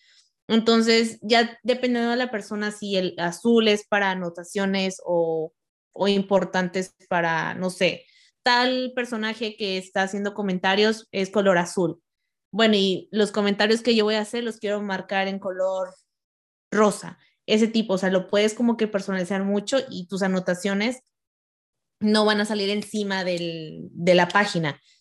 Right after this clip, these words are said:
salen como que están guardados. Y aparte, te lleva como un conteo de cuántos títulos, em, llevas leído, o si tú mismo te quieres poner como un,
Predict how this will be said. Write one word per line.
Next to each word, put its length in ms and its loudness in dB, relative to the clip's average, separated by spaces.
salen 300 0
como 260 -2
que 80 -6
están 280 0
guardados. 720 0
Y 140 0
aparte, 760 0
te 140 0
lleva 340 0
como 280 0
un 100 0
conteo 800 0
de 840 -4
cuántos 440 2
títulos, 880 0
em, 840 -2
llevas 420 6
leído, 540 2
o 120 0
si 200 -8
tú 140 0
mismo 340 2
te 140 -6
quieres 260 0
poner 360 -4
como 400 -2
un, 920 -4